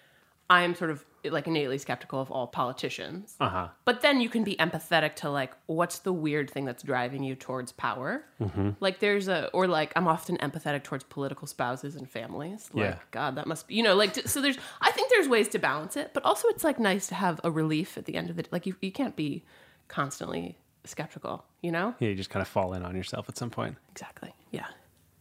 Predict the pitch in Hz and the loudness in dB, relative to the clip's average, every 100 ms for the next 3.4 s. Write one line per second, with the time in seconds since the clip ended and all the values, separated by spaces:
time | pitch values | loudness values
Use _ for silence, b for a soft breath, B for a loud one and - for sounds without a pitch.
0 | _ B B B B B 131 127 113 - | _ B B B B B 6 6 0 4
1 | 113 117 113 117 117 107 101 101 - 98 | 6 6 4 2 4 4 4 0 0 2
2 | 98 95 92 _ - 98 92 98 92 98 | 2 0 -4 _ 0 0 2 2 0 0
3 | 92 90 87 - | -2 -2 -4 -10